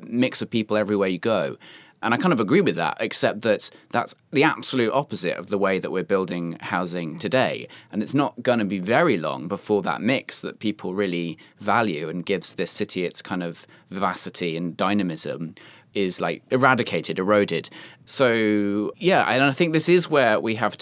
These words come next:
to think a bit bigger than just our industry. I, I totally agree that we have some agency as designers, but we need to be going to the mayor and saying, "Look, you know, why is your housing design guide set up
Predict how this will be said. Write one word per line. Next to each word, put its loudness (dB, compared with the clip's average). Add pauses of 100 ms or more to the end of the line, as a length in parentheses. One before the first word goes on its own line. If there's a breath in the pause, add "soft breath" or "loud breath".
to -2 (600)
think 0
a -8
bit 2
bigger 2
than 0
just 0 (100)
our 2
industry. 0
I, 2 (120)
I -6
totally 0
agree -2
that -2
we 2
have -4
some 2
agency -2
as -6
designers, -2
but -2 (420 soft breath)
we 0
need 4
to -6
be -2 (480)
going 4
to -8
the -4
mayor 4
and -2
saying, -2
"Look, 2 (120)
you -6
know, -2
why 4
is 2
your 4
housing 2
design 2
guide -2 (280 loud breath)
set 0
up -2